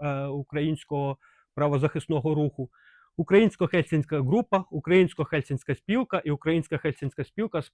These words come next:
прав, з прав людини. Е, Українсько-хельсінська спілка з прав людини,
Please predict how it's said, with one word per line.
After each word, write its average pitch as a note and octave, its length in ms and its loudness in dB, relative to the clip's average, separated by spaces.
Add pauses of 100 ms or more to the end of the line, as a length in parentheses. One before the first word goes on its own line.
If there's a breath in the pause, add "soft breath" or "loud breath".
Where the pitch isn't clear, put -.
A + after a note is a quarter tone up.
прав, C3+ 380 -4
з - 140 -20
прав D#3 300 2
людини. B2+ 460 0 (500 loud breath)
Е, C#3+ 200 0
Українсько-хельсінська F#3 840 -2
спілка E3+ 380 -2
з - 40 -8
прав D#3+ 300 0
людини, D3+ 440 2